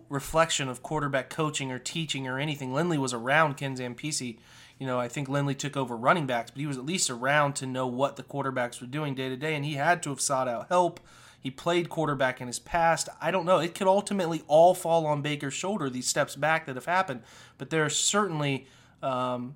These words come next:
certainly steps back that have happened that, that there, there, there should be some hard questions asked about those steps back, and, um, uh, I don't know. I don't know where that stuff fall. It's tough. Li-, like, a lot of you on Twitter,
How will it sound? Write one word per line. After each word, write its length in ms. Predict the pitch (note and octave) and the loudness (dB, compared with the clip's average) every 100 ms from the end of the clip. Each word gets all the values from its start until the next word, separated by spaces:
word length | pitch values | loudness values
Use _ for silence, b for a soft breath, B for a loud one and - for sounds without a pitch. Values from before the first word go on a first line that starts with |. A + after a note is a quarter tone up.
| _ | _
certainly 560 | - - F#3+ G3 D#3 C#3+ | -4 0 2 0 -2 -2
steps 340 | - C#3 - | -2 -2 -4
back 320 | C3 B2+ B2+ | -2 0 0
that 100 | C3+ | -4
have 100 | B2 | -6
happened 380 | C#3 C#3 C#3 A#2+ | 0 0 0 -8
that, 240 | A#2+ - | -10 -12
that 180 | C3+ A#2+ | -12 -8
there, 300 | C3 C#3 D3 | -4 -4 -4
there, 280 | D3+ C#3 C#3+ | -6 -4 -4
there 220 | C#3 D3+ | -2 -2
should 220 | D#3 F3 D#3 | 0 -2 -2
be 140 | D#3+ | -2
some 180 | - C#3 | -2 -2
hard 320 | C#3+ D3 C#3+ | 2 2 0
questions 540 | - D3 C#3+ C#3+ B2+ | 0 0 0 -6 -6
asked 380 | B2+ C3+ C3+ - | -2 0 0 -2
about 340 | A#2+ A#2 A2+ A#2 | -6 -6 -6 -8
those 180 | A2+ | -8
steps 300 | - A#2 A2 | -6 -6 -8
back, 360 | - A#2+ A2 G#2+ | -8 -6 -6 -8
and, 200 | G#2 G#2+ | -14 -10
um, 360 | A2 G2+ G2 A2 _ _ - B B B B B - | -8 -10 -12 -16 _ _ -12 B B B B B -10
uh, 160 | A2 G2 | -8 -6
I 100 | A#2 | -4
don't 140 | D3+ | 0
know. 200 | E3+ B2+ | 0 -2
I 140 | - C3+ | -4 -4
don't 140 | D3 | -2
know 80 | D3 | -2
where 160 | D3 C#3+ | -2 -2
that 120 | C#3 | -2
stuff 200 | - C3 | -4 -6
fall. 160 | C#3 | -4
It's 160 | C#3 C#3+ | -4 -4
tough. 360 | - E3+ B2+ - | 0 0 0 -6
Li-, 220 | C#3 C#3+ | -6 -6
like, 220 | C3+ B2+ | -6 -6
a 20 | |
lot 240 | C3 C#3+ E3 | 2 4 4
of 100 | D#3+ | 0
you 140 | D#3 | -2
on 120 | D3 | -2
Twitter, 440 | C#3+ D3+ D3 C#3 | -4 -4 -2 -2